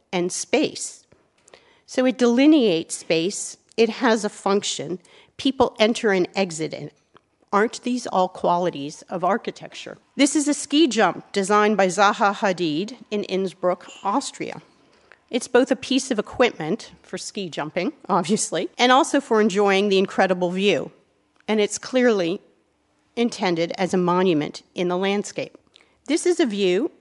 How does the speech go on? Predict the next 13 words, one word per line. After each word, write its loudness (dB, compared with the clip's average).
of -2
two 2
former 2
artillery 2
sheds -2
located 0
on 2
what 0
was -2
once -2
an -2
army 2
base -8